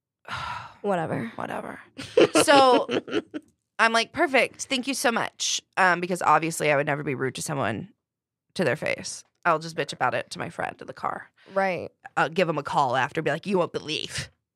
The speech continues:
Speaker 2: You won't believe.
Speaker 1: What
Speaker 2: Think
Speaker 1: just
Speaker 2: about
Speaker 1: happened to me?
Speaker 2: me. I will say the rude thing.
Speaker 1: Yeah, I could never. That's, ugh. So <laughs> anyways, so I'm stressed about now because I am going, I, at, at this point in time, I was going on a date the next day, and I didn't have a time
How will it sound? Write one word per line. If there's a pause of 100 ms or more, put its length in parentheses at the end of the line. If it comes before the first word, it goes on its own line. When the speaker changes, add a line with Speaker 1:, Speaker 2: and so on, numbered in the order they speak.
Speaker 2:
You
won't
believe. (140)
Speaker 1:
What
Speaker 2:
Think
Speaker 1:
just
Speaker 2:
about
Speaker 1:
happened
to
me?
Speaker 2:
me. (260)
I
will
say
the
rude
thing.
Speaker 1:
Yeah,
I
could
never.
That's, (120)
ugh. (460)
So
<laughs>
anyways, (440)
so
I'm
stressed
about
now
because
I (120)
am
going,
I, (300)
at,
at
this
point
in
time,
I
was
going
on
a
date
the
next
day, (240)
and
I
didn't
have
a
time